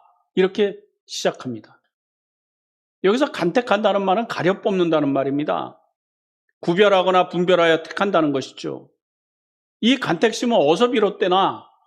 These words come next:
하면 자기의 아상이라는 것에서 비롯된다는 것입니다. 불교에서는 아상을 실체적 자아가 있다는 그릇된 관념이다 이렇게 얘기를 하고 있습니다.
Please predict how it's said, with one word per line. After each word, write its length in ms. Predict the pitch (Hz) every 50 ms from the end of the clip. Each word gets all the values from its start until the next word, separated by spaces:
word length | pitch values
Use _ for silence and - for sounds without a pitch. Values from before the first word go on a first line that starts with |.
| _ _ _ _
하면 420 | - 185 190 185 180 180 180 175
자기의 560 | - - 143 143 139 156 160 151 143 131 - - _
아상이라는 680 | - 120 123 135 - - 175 190 196 190 180 170 165 151
것에서 400 | 147 147 147 - 139 - 175 175
비롯된다는 580 | - 170 156 147 156 - 151 143 139 135 135 135
것입니다. 380 | 131 - - - 151 127 _ _ _ _ _ _ _ _ _ _ _ _ _ _ _ _ _ _ _ _ _ _ _ _ _ _ _ _ _
불교에서는 480 | - 208 233 226 262 254 226 240 240 240
아상을 680 | 214 180 160 170 175 175 208 220 226 233 233 208 170
실체적 640 | 156 - - - - - - 269 - 240 233 - -
자아가 420 | - 143 151 170 - 214 226 220
있다는 400 | 208 208 - 208 202 220 208 208
그릇된 420 | - 202 214 214 - - 240 226
관념이다 640 | 208 190 175 180 196 196 190 185 190 220 202 - -
이렇게 280 | 196 202 190 196 208 175
얘기를 200 | 156 147 160 151
하고 160 | 143 135 131
있습니다. 380 | 127 120 - - 131 123 123 -